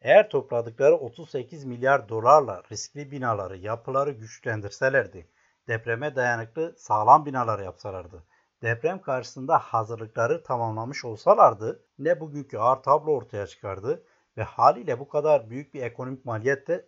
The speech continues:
olmazdı. Yani otuz sekiz milyar doları yok ettikleri gibi seksen beş milyar dolarlık yeni bir fatura da çıkardılar Türkiye'ye ve bunu da televizyon ekranlarında yaptıkları şovla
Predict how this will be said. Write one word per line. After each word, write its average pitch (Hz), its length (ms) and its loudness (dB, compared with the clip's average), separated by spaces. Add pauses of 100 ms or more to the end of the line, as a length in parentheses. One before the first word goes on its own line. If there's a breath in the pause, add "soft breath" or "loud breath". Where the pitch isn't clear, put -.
olmazdı. 104 720 -2 (420)
Yani 151 260 4
otuz 127 340 -14
sekiz 156 320 -6
milyar 139 500 -2
doları 120 360 -2
yok 131 240 -8
ettikleri 127 500 -8
gibi 120 380 -14 (260)
seksen 143 540 -8
beş 160 300 -2
milyar 131 460 -2
dolarlık 120 560 -4
yeni 123 240 -10
bir 135 80 -12
fatura 131 500 -6
da 147 120 -4
çıkardılar 117 580 -4
Türkiye'ye 113 640 -8 (260)
ve 143 200 4
bunu 160 220 -2
da 175 180 0
televizyon 135 480 -6
ekranlarında 127 760 -2
yaptıkları 127 540 0
şovla 131 680 2